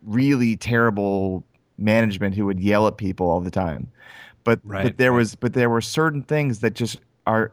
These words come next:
Speaker 1: across the board that you will find at a, at a company like this. And Office Space touches on so many of them,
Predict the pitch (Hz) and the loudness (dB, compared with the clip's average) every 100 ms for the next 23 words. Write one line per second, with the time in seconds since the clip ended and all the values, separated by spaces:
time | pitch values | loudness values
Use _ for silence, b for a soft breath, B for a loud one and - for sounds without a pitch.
0 | _ - 110 123 107 113 - 123 175 131 | _ -10 -6 -2 -2 -4 -8 -6 -2 -2
1 | 95 87 110 113 156 165 127 92 101 - | -2 -2 -2 -2 -2 -2 -2 -4 -4 -2
2 | 98 104 139 160 113 92 87 95 123 - | -4 -4 -6 -4 -4 -4 -6 -6 -8 -8
3 | - - B B B B B 110 107 127 | -12 -20 B B B B B 0 2 2
4 | 156 - - 117 120 - - 117 127 110 | -2 -6 0 0 0 -4 -4 -4 -4 -2
5 | 101 101 101 101 98 - 123 123 151 120 | 0 0 0 -4 -8 -6 -2 -2 0 -2
6 | 92 95 92 98 113 | -2 -2 0 -2 -6